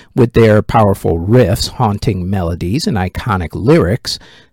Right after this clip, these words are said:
Soundgarden will always be remembered as one of the most influential and important rock bands of all time. Soundgarden was formed in Seattle, Washington, back in nineteen eighty-four.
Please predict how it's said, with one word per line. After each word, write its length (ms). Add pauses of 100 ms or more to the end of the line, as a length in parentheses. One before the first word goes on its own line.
(160)
Soundgarden 680
will 200
always 420
be 160
remembered 560
as 260
one 160
of 100
the 80
most 380 (120)
influential 880
and 160
important 540
rock 300
bands 320
of 160
all 180
time. 460 (800)
Soundgarden 600
was 140
formed 480
in 200
Seattle, 500
Washington, 680
back 280
in 100
nineteen 500
eighty-four. 680